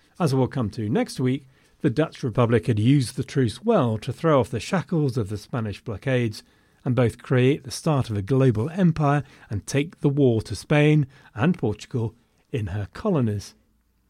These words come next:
War was carried to the East Indies, Brazil, Macau, the Philippines, as Europe continued to export the violence of her civilization and society.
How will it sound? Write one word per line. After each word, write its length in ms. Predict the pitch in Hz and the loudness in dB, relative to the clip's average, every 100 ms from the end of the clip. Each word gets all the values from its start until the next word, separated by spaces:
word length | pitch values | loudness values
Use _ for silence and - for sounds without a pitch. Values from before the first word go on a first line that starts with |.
| _ _ _ _ _ _ _ _ _ - | _ _ _ _ _ _ _ _ _ 2
War 240 | 185 208 | 4 6
was 160 | 190 131 | 4 2
carried 300 | 151 143 135 | 2 2 2
to 100 | - | -4
the 220 | 110 156 | -10 -2
East 220 | 135 - 160 | -2 2 2
Indies, 500 | 139 135 139 131 - _ _ _ - | 4 6 4 2 -6 _ _ _ -6
Brazil, 640 | 110 110 147 156 151 135 - _ - | -4 2 4 4 2 -2 -8 _ -10
Macau, 720 | 107 - 135 131 127 131 123 - _ - | -10 -8 -2 0 2 2 0 -4 _ -8
the 80 | 127 | -6
Philippines, 800 | - 156 120 - 98 104 110 - _ _ _ _ - | 0 2 2 -2 -6 -6 -8 -12 _ _ _ _ -2
as 140 | 127 123 | 2 6
Europe 400 | 143 143 151 - | 6 6 2 -2
continued 460 | 127 - 202 120 | -2 2 2 2
to 100 | - | -2
export 540 | 117 - - 147 156 - _ - | -6 -8 -4 -2 -2 -4 _ 0
the 100 | 127 | 0
violence 600 | 98 117 120 117 107 127 | 2 4 4 2 0 -2
of 120 | - | -2
her 140 | 123 | -2
civilization 800 | - 123 107 110 107 107 - 135 | 0 -2 0 -2 -2 -4 -4 -6
and 120 | 104 | -6
society. 600 | - 127 180 135 98 101 | -6 -6 -2 -2 -2 -8